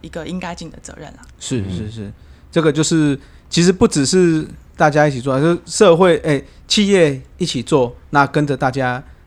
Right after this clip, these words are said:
Speaker 2: 大家一起投入这个，不管是运动啊，不管是公益啊，那大家一起把这个社会可以更，更和谐，那可以每个人都受惠嘛，这样子。
Speaker 3: 嗯。
Speaker 2: 嗯，那最后啦，我们就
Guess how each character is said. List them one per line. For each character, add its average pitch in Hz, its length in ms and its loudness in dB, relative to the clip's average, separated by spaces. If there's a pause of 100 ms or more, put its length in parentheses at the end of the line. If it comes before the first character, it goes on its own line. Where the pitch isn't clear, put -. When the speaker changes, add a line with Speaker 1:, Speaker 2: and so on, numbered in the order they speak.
Speaker 2:
大 156 100 2
家 151 160 2
一 147 40 0
起 139 120 -4
投 120 160 -4
入 131 160 -2
这 131 120 -4
个， 113 340 -4 (560)
不 160 80 -4
管 127 160 0
是 139 140 -6
运 135 200 -2
动 120 220 -2
啊， 104 140 -4
不 135 100 -8
管 110 160 -6
是 127 100 -6
公 120 280 -6
益 107 140 -8
啊， 104 200 -12 (320)
那 123 160 0
大 127 160 -4
家 127 140 -4
一 123 40 -4
起 120 120 -10
把 107 260 -10 (300)
这 151 120 -2
个 135 140 -2
社 139 180 0
会 135 140 2
可 123 160 -2
以 107 240 -4 (380)
更， 123 440 0 (200)
更 160 180 4
和 147 160 2
谐， 117 340 -2 (120)
那 143 120 2
可 143 140 0
以 120 240 -2 (100)
每 139 160 -2
个 139 120 0
人 139 80 2
都 156 120 6
受 135 220 2
惠 127 160 2
嘛， 110 180 -8
这 123 120 -6
样 113 80 -4
子。 - 180 -14
Speaker 3:
嗯。 87 140 -14 (240)
Speaker 2:
嗯， 135 320 2
那 170 120 4
最 190 240 4
后 190 160 4
啦， 123 160 0 (300)
我 143 100 0
们 151 160 4
就 170 440 6